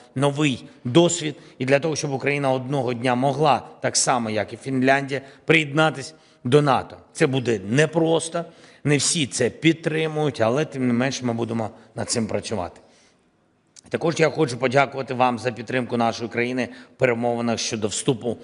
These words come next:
в Європейський Союз. Україна обов'язково буде в Євросоюзі. Це також безпековий елемент, економічна і соціальна безпека. Дякую вам за те, що і на цьому напрямку ми з вами теж діємо,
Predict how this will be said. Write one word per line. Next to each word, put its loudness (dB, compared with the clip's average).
в -10
Європейський 0
Союз. -4
Україна -2
обов'язково 0
буде -4
в -12
Євросоюзі. -2
Це 2
також 0
безпековий 0
елемент, 0
економічна 0
і -8
соціальна 0
безпека. -2
Дякую 4
вам 0
за -4
те, 0
що -2
і 0
на 4
цьому 0
напрямку -2
ми 2
з -4
вами 0
теж 2
діємо, 0